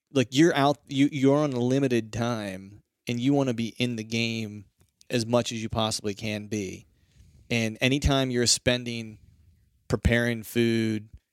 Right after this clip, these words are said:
cleaning something up, you know, trying to find this is time you're not focused on thinking about what you're gonna do the next day, looking at your wind data for the next day, looking at your topo for the next day, like, all those things. It's like,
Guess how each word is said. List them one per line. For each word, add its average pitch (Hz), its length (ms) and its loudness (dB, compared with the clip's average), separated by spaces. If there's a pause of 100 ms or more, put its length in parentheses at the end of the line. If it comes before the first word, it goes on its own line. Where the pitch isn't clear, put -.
(120)
cleaning 123 380 0
something 107 400 -2
up, 110 420 0 (420)
you 110 80 -8
know, 104 500 -2
trying 123 240 2
to 117 80 -2
find 113 400 -2
this 113 320 -2
is 110 180 -6
time 117 360 -4
you're 120 160 -6
not 117 240 -4
focused 117 480 0
on 110 280 -4
thinking 117 360 -4
about 107 340 -4
what 113 160 -2
you're 117 120 -6
gonna 113 180 -8
do 120 180 -2
the 131 80 -4
next 123 300 -4
day, 117 400 -2
looking 123 300 0
at 107 100 -4
your 107 160 -8
wind 123 260 -4
data 117 240 2
for 113 100 -8
the 113 100 -8
next 113 300 -4
day, 107 440 -2
looking 117 340 -2
at 107 140 -4
your 107 240 -6
topo 117 420 -2
for - 140 -10
the 113 80 -12
next 113 320 -6
day, 110 320 0
like, 107 240 -4 (320)
all 139 180 6
those 143 320 4
things. 151 420 -2
It's 127 200 -2
like, 131 280 0